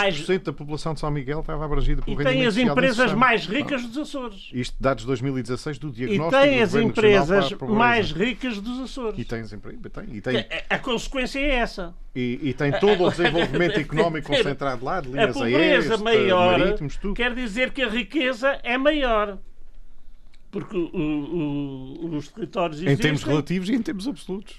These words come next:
Speaker 2: Em termos relativos e em termos ab-, ab-, ab-, absolutos. O que é fundamental é que não há um escrutínio. Fazem-se todas, eh, as coisas, mas não há um escrutínio que seja a estes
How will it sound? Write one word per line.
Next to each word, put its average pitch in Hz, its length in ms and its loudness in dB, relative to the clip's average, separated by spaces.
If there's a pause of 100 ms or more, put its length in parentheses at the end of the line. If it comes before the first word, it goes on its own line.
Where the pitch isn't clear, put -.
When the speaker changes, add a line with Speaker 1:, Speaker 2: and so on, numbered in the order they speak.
Speaker 2:
Em 147 100 0
termos 107 280 -8
relativos 160 440 -6
e 269 40 -4
em 277 40 -4
termos 277 240 -8
ab-, 226 220 -10
ab-, 214 220 -8 (100)
ab-, 220 200 -4
absolutos. 208 560 -6 (280)
O 339 180 2
que 277 220 -2
é 202 80 4
fundamental 202 880 2
é 220 100 4
que 269 120 0
não 302 260 6
há 294 120 6
um 302 160 8
escrutínio. 240 1000 8 (1300)
Fazem-se 202 520 -2
todas, 196 340 -10
eh, 156 800 -8
as 143 80 -16
coisas, 139 280 -8
mas 247 220 -6
não 294 220 0
há 262 120 4
um 302 380 4
escrutínio 156 960 0
que - 100 -14
seja 110 600 -6 (1160)
a 226 60 2
estes 277 460 0